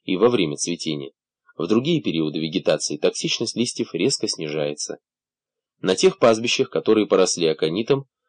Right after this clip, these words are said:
плотно траву не стравливают, иначе из-за недостатка кормовых растений животные наедятся ядовитых. Перед силосованием зелёной массы с таких лугов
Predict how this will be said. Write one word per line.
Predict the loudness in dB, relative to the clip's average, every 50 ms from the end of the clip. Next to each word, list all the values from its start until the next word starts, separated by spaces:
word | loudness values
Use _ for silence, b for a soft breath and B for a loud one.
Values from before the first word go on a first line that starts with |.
| _ _ _
плотно | -2 2 4 4 4 4 4 0
траву | 2 4 4 4 4 2
не | 0 -2
стравливают, | -2 0 2 4 4 4 4 2 0 0 0 -2 -4 -8 _ _ _ _ _ _ _ _ _ _
иначе | -2 0 2 4 4 4 4 2
из-за | 2 2 2 2
недостатка | 2 4 2 2 2 4 2 2 2 0 -2 0
кормовых | 0 2 4 4 4 2 2 2
растений | 0 -2 0 -2 -2 0 0 0
животные | 0 2 2 2 0 0 0 0 0 0 -2 -4
наедятся | -2 0 0 0 2 2 2 2 0 0 -4
ядовитых. | -2 0 4 4 4 4 2 -2 -6 -10 -14 -14 _ _ _ _ _ _ _ _ _ _ _ _ _
Перед | 0 0 2 2
силосованием | 2 2 2 2 2 4 4 4 6 6 4 4 2 0
зелёной | 0 0 0 0 0 0 0
массы | 0 0 0 0 0 -2 -4
с | -4
таких | -4 -4 -4 -4 -6 -4 0
лугов | 0 2 4 4 2